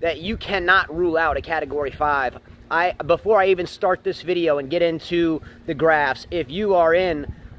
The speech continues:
uh, the northeastern quadrant of this storm,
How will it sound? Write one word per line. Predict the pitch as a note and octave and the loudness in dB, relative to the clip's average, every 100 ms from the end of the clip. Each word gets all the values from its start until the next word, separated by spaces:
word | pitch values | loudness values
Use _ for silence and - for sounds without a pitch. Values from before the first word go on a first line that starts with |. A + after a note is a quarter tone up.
| - | -8
uh, | D3 C#3+ C#3 C3+ | -4 0 0 0
the | C3+ D3+ | 0 0
northeastern | D#3+ F#3+ G3 E3 - F#3 G3 - E3 | 2 4 4 2 -6 -6 -4 -4 -4
quadrant | C#3+ D#3 E3+ D#3+ D3+ C3+ | -4 -2 -2 0 -2 -2
of | B2 A#2+ | -6 -2
this | F3 - | -2 -2
storm, | - F3 F3+ E3+ B2+ A#2+ | -4 0 2 2 0 -4